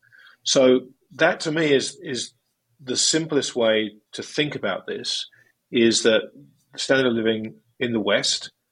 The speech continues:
and among those in the West, the standard of living of the wealthy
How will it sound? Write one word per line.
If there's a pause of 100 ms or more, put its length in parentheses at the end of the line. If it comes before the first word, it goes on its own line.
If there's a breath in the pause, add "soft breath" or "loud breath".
(480)
and
among
those
in
the
West,
the
standard
of
living
of (240)
the
wealthy